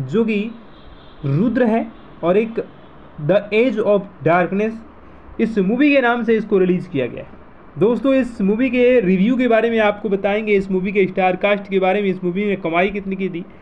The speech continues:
इस मूवी के जो स्टार कास्ट है वो कौन कौन से हैं, यह मूवी कब रिलीज़ की गई थी, इसका कितना कलेक्शन आया है और कितनी कमाई इस मूवी ने कर लिया है, और इस मूवी में कौन कौन से एक्टर्स ने अपना योगदान दिया है, इस मूवी की कहानी किस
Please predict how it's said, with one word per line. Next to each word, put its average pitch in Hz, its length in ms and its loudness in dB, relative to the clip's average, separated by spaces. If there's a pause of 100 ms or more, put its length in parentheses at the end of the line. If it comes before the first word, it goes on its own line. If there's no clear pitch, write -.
(480)
इस 214 200 -2
मूवी 226 280 -2
के 254 300 2
जो 220 340 2
स्टार 220 300 0
कास्ट 247 340 0
है 247 60 -2
वो 233 120 0
कौन 214 260 -2
कौन 226 280 0
से 226 140 -2
हैं, 220 200 2
यह 226 160 2
मूवी 208 440 -2 (100)
कब 208 380 2
रिलीज़ 190 400 0
की 233 140 -2
गई 226 160 2
थी, 226 160 -4
इसका 214 500 0 (180)
कितना 214 300 -2
कलेक्शन 208 520 -2
आया 220 200 2
है 220 120 2
और 208 100 2
कितनी 214 320 -4
कमाई 208 380 0
इस 226 240 -2
मूवी 196 180 0
ने 214 100 -2
कर 208 180 -2
लिया 214 240 0
है, 214 100 4
और 202 60 2
इस 196 160 -4
मूवी 208 200 -2
में 220 200 -4
कौन 202 240 -2
कौन 220 260 -4
से 220 200 -4
एक्टर्स 208 380 -2
ने 214 180 -4
अपना 202 260 0
योगदान 185 580 -2
दिया 208 200 0
है, 208 120 4
इस 196 160 -2
मूवी 190 220 -2
की 226 100 -4
कहानी 196 480 -2
किस - 460 -8